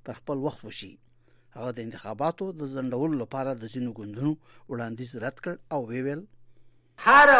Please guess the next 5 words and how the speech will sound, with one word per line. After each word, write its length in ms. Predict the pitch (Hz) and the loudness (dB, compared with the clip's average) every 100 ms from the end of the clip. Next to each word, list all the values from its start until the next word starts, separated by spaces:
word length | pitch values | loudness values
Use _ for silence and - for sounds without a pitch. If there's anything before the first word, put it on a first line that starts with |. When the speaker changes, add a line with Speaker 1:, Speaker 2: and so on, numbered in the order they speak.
| 208 165 | 8 6
Speaker 2:
ورځ 400 | 170 170 - - 269 | 4 4 0 0 2
تاخیر 680 | 240 - 247 277 277 - - 127 | 2 0 -2 0 0 -2 -4 6
بالمشروعیت 960 | 185 175 165 143 - 131 139 208 226 247 | 6 8 2 0 -2 -4 0 2 0 -2
نه 60 | 247 247 - - 185 165 | -2 -4 -14 -10 -2 0
نظام 440 | - 226 247 | 6 8 8